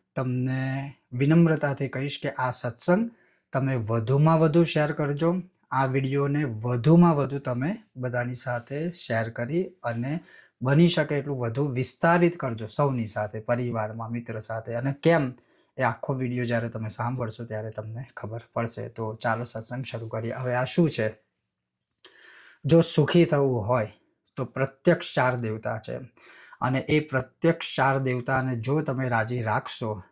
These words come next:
તો દુનિયામાં તમને કોઈની તાકાત નથી કે તમને દુઃખ આવી શકે.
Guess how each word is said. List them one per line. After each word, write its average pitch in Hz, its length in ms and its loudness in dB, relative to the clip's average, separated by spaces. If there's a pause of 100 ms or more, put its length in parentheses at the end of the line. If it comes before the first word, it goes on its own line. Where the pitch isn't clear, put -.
(300)
તો 135 100 -4
દુનિયામાં 120 600 -4
તમને 110 340 -8 (140)
કોઈની 156 760 2
તાકાત 117 480 -4
નથી 117 320 -8
કે 131 100 -10
તમને 120 340 -8
દુઃખ 117 380 -4
આવી 113 200 -8
શકે. 123 380 -10